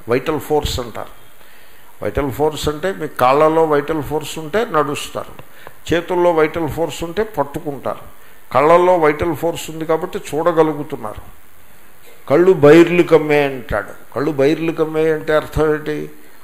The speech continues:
ఆ vital force కొంత shake అయిందనమాట, దాంతో వాడు చూడలేకపోతాడు. కాబట్టి ఆ vital force ప్రాణము,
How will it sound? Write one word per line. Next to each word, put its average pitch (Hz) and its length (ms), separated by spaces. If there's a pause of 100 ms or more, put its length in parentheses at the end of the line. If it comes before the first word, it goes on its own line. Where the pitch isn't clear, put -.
(120)
ఆ - 40
vital 143 420
force 156 360
కొంత 147 280
shake 143 320
అయిందనమాట, 113 640 (540)
దాంతో 127 220
వాడు 139 220 (200)
చూడలేకపోతాడు. 135 880 (1300)
కాబట్టి 73 680 (180)
ఆ 110 40
vital 143 420
force - 580 (180)
ప్రాణము, 113 760